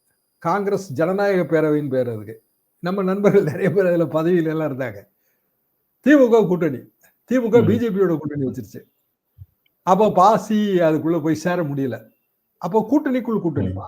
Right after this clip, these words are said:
Speaker 1: alliance within alliance. அவர் என்ன பண்ணாரு அப்படின்னா, தி மு கவுக்கு மட்டும் பிரச்சாரம் பண்ணுவாரு.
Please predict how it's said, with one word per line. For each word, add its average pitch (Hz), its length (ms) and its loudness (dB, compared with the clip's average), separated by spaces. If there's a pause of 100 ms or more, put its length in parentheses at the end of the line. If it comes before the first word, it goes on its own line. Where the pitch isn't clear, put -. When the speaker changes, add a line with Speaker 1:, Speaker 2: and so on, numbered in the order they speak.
(100)
Speaker 1:
alliance 208 440 -2
within 214 220 0
alliance. 135 380 -2 (540)
அவர் 202 140 2
என்ன 254 200 4
பண்ணாரு 214 220 0
அப்படின்னா, 180 480 0
தி 311 160 2
மு 330 120 2
கவுக்கு 277 260 6
மட்டும் 247 220 -2
பிரச்சாரம் 190 340 2
பண்ணுவாரு. 135 340 0